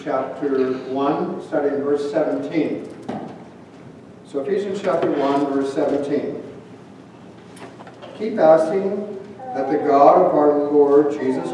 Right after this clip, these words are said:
Christ, the glorious Father, who gave you the spirit of wisdom and revelation so that you may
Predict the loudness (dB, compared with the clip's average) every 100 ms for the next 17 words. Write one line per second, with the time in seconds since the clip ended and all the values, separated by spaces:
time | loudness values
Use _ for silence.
0 | -4 -2 0 -2 -2 -4 -4 -2 2 6
1 | 6 4 0 -2 2 4 6 4 0 -4
2 | -6 -12 -16 -18 -20 -20 -20 -20 -20 -20
3 | -20 -20 -16 -8 2 4 6 4 4 2
4 | 4 4 6 4 4 4 4 2 2 2
5 | 2 4 4 4 4 4 -2 -6 -8 -4
6 | 0 2 2 0 0 2